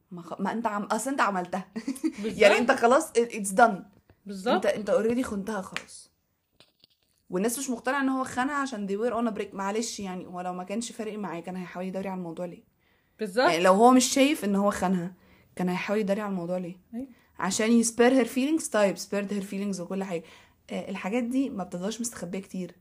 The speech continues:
Speaker 1: يعني اي حاجة ما بتفضلش مستخبية.
Speaker 2: بالظبط.
Speaker 1: مصيرها يوم هتطلع،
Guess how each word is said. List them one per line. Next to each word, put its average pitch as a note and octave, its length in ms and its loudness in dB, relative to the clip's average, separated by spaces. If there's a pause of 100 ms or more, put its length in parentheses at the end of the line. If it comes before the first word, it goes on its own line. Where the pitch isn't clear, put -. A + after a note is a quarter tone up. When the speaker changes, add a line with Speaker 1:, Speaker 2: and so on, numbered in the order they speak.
(640)
Speaker 1:
يعني E3+ 480 -4
اي B3 220 6
حاجة B3 300 0
ما C4 80 4
بتفضلش G#3 360 -8
مستخبية. F#3 640 -4
Speaker 2:
بالظبط. G3 220 -4
Speaker 1:
مصيرها B3+ 400 4
يوم C#4+ 240 2
هتطلع، C#4 580 -2